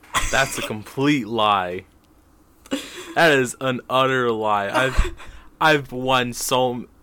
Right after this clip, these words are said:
Speaker 1: you see, here's the thing. I was using my, that was just my fun deck. I, I was using my main deck.
Speaker 2: Oh, if you were using your main, all right, all right, listeners, you need to determine if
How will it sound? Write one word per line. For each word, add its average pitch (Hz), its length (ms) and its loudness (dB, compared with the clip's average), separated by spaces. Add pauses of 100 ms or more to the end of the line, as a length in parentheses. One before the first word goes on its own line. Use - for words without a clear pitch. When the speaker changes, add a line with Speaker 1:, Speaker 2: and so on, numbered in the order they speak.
Speaker 1:
you 170 80 0
see, 175 200 0
here's 165 200 4
the 123 80 -10
thing. 143 340 0
I 135 140 0
was 139 200 -2
using 143 280 -4
my, 123 180 0
that 127 160 4
was 156 140 4
just 139 160 -2
my 110 160 0
fun 123 320 0
deck. 98 340 -6 (100)
I, 127 260 4
I 135 40 6
was 139 160 2
using 131 220 -4
my 113 100 2
main 110 320 -2
deck. 92 320 -6
Speaker 2:
Oh, 127 180 -6
if 123 140 -18
you 151 80 -6
were 147 80 -4
using 139 300 -4
your 135 80 -8
main, 143 120 -8 (320)
all 185 80 6
right, 170 220 0 (100)
all 160 80 0
right, 143 240 0
listeners, 151 600 -4
you 156 340 -4
need 156 220 -4
to 156 80 -6
determine 139 600 -4
if 131 400 -8